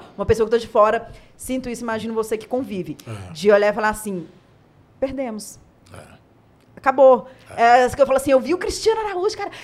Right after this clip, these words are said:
Speaker 1: eu vi, entrevistei Marília Mendonça quando ela tava lá no início e tal, que não sei o que tem." E eles não tão mais aqui, eles não vão mais, por mais que você lance trabalhos, pode ter um trabalho inédito e tal, mas aquela coisa de você falar assim, "Putz, tem um show do Cristiano Araújo na Pecuária, tem uma Marília Mendonça ali",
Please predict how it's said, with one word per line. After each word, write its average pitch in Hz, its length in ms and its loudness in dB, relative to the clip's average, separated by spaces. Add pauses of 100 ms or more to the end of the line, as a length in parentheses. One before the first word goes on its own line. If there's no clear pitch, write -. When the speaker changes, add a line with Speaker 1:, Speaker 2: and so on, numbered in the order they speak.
Speaker 1:
eu 320 100 -6
vi, 277 160 -12
entrevistei 349 400 -2
Marília 339 300 0
Mendonça 330 360 -4
quando 339 140 -2
ela 330 120 0
tava 349 200 -2
lá 349 100 -2
no 370 80 -6
início 359 460 -6
e 226 40 -14
tal, - 320 -6
que - 60 -10
não 370 60 -8
sei 349 120 -4
o 330 40 -12
que 359 80 -10
tem." 339 80 -12 (680)
E 294 120 -8
eles 285 180 -10
não 302 160 -8
tão 302 140 -10
mais 311 200 -10
aqui, 320 400 -4
eles 180 200 -8
não 202 200 -8
vão 254 280 -8
mais, 254 320 -8
por 247 180 -8
mais 247 240 -4
que - 80 -14
você 233 220 -4
lance 214 320 -4
trabalhos, 202 500 0
pode 220 240 -6
ter 233 100 0
um 214 40 -6
trabalho 214 300 0
inédito 214 260 -4
e - 20 -20
tal, 226 220 -2 (560)
mas 220 120 -8
aquela 247 220 0
coisa 247 200 0
de - 40 -18
você - 60 -14
falar 240 100 -8
assim, 240 220 -14
"Putz, - 280 -20
tem - 140 -20
um 180 40 -16
show 208 160 -10
do 196 100 -18
Cristiano 202 340 -10
Araújo 208 320 -4
na 220 80 -10
Pecuária, 220 540 -4
tem 240 100 -8
uma 233 100 -6
Marília 233 280 2
Mendonça 247 420 0
ali", 254 220 -6